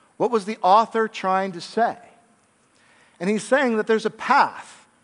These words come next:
to being rich and miserable, and he wants his audience to avoid that path. Don't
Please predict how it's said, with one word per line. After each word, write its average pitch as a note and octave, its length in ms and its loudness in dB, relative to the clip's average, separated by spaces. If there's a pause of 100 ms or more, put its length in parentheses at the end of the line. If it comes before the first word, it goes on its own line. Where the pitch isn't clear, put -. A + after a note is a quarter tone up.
(520)
to E3+ 100 -8
being F#3+ 280 -4
rich A3+ 300 2
and G3+ 140 -4
miserable, C#3 600 -4 (480)
and E3 120 -6
he F#3+ 80 -4
wants G3+ 340 -2
his G3+ 160 -4
audience F3 480 0
to E3+ 180 -6
avoid D#3+ 340 -2
that D#3 180 -2
path. - 560 -12 (800)
Don't B3 340 2